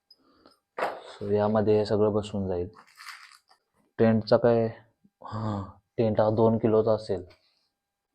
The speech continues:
Lot of tension, lot of tension, lot of tension. पॅकिंग करताना ही डेंजरस सिच्युएशन आहे. आह, कारण की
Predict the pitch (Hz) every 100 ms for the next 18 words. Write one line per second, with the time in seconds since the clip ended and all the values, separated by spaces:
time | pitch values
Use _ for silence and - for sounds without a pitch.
0 | _ _ 120 117 120 131 127 117 110 -
1 | 98 87 98 101 117 110 92 - 104 90
2 | 87 - 92 80 87 92 101 98 - -
3 | 87 90 90 - 92 82 82 - _ _
4 | _ _ - 247 - 143 131 143 143 139
5 | 135 135 120 - - - _ _ _ _
6 | - - - - - - - _ _ -
7 | - - - 143 120 117 113 117 127 127
8 | 120 - 120 113 - 104 104 - - _
9 | - - _ _ _ - _ _ _ _
10 | _ - 104 101 92 - 101 101 104 110
11 | 104 104 101